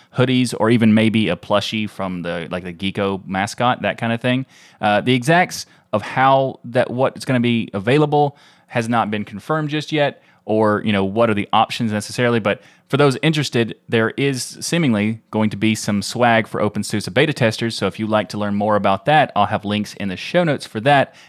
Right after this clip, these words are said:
as well as links about how to do the beta testing in general, because they have a guide that lists all the things they want to be tested, and you can do that. And I'll have links to all of this in the show notes.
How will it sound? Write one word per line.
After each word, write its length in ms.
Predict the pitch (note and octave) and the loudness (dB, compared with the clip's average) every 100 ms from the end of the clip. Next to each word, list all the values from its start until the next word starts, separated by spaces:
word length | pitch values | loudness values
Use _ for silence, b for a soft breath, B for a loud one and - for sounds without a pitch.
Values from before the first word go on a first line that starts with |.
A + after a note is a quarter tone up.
| - | -10
as 140 | G2 | 0
well 160 | C#3 D#3+ | 4 4
as 120 | A#2+ | 2
links 300 | A2+ A2 - B B | 0 -2 -4 B B
about 280 | G2+ G#2 A2 | -2 2 2
how 320 | - B2 A#2 | 2 2 2
to 140 | A2+ A#2 | 2 -4
do 180 | G#2+ B2+ | -2 0
the 100 | G2+ | 2
beta 240 | G2+ F#2+ | 0 0
testing 460 | - F#2+ - F#2 F2 b b | -4 -6 -6 -10 -10 b b
in 140 | F#2+ | -6
general, 300 | F#2 A#2+ A#2+ | 0 2 2
because 300 | G#2+ - G2 | 0 -2 -2
they 120 | G2 | -2
have 240 | F#2 G2 F2+ | 0 -2 0
a 160 | F2+ | -4
guide 400 | F2 F#2+ F#2+ G2+ | -2 0 2 2
that 140 | F#2+ D#2+ | 0 -4
lists 280 | G2 - - | -4 -6 -2
all 300 | F#2+ F#2 B B | 0 0 B B
the 100 | - | -10
things 220 | G#2 A#2 G#2 | 0 0 2
they 100 | G2+ | 2
want 180 | G#2 | 0
to 60 | G2+ | -2
be 100 | F#2 | -6
tested, 500 | - B2+ - B2+ A2+ B B | 0 0 2 -2 -4 B B
and 180 | - G2+ | -2 0
you 100 | G2+ | 0
can 160 | A2+ G2 | 0 -2
do 160 | G2+ | 0
that. 260 | G2 F#2+ - B B | 0 0 -2 B B
And 140 | F#2+ | 0
I'll 80 | F#2+ | 0
have 180 | F#2+ F#2 | 0 -4
links 180 | F#2 - | -6 -8
to 80 | G2+ | -2
all 240 | A#2 B2+ | 2 4
of 80 | G#2+ | 2
this 360 | F#2+ F2+ - - _ _ - | -2 -4 -8 -18 _ _ -8
in 80 | |
the 60 | F#2 | -6
show 180 | - B1 | -6 -10
notes. 320 | - - - | -12 -16 -20